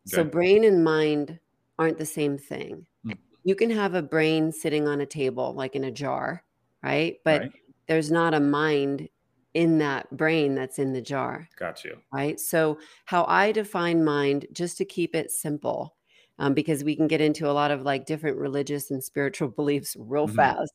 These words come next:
Speaker 1: right?
Speaker 2: <laughs>
Speaker 1: But, um, you can understand the mind as the animating force behind the physical,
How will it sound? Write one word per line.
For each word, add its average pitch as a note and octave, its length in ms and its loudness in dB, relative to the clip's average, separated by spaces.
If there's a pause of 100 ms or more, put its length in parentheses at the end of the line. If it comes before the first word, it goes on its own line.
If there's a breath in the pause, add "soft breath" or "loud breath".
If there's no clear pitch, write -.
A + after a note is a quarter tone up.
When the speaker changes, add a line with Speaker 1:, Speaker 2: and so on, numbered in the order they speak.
Speaker 1:
right? C#3 400 2
Speaker 2:
<laughs> A#2 340 -12 (220)
Speaker 1:
But, E3 360 6
um, D3+ 460 4
you F3 140 -2
can G3 160 4
understand G3+ 500 2
the E3 60 4
mind D3 560 0
as C#3 340 -4
the - 180 -4
animating D3 680 2
force C3+ 840 -6 (300)
behind C3+ 420 -2
the B2+ 60 -4
physical, - 680 -10